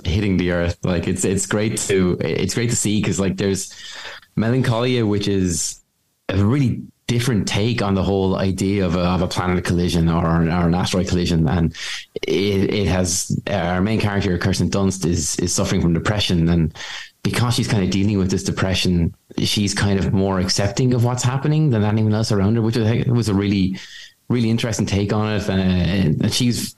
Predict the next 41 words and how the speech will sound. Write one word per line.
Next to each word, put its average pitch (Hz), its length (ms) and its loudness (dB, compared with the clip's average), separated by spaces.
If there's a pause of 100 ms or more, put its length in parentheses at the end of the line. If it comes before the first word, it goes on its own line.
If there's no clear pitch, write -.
I - 140 0
mean, 90 300 0
she - 140 -4
puts 98 200 -2
on 92 100 2
a 82 60 2
great 90 240 0
performance 87 480 0
there. 85 280 0 (360)
It's, 92 360 -2
it's, - 200 -2
it's 95 160 0
a - 20 0
pity 101 180 0
what 98 120 0
happened 92 400 0
prior 92 320 0
to 92 100 -4
that 92 180 0
film, 92 460 2 (500)
'cause 104 120 0
I 98 40 0
think 104 160 0
it 101 80 0
over, 98 260 2
uh, 92 120 -2
it 82 440 -2
kind 95 180 0
of 90 100 0
overshone 92 560 0 (380)
how 110 160 0
good 98 480 0
a - 60 0
performance 90 340 0
she 95 100 -2
puts 95 240 -2
in 87 140 2
that, 85 280 0
you 90 100 0
know. 92 260 2 (440)
Um, 85 800 2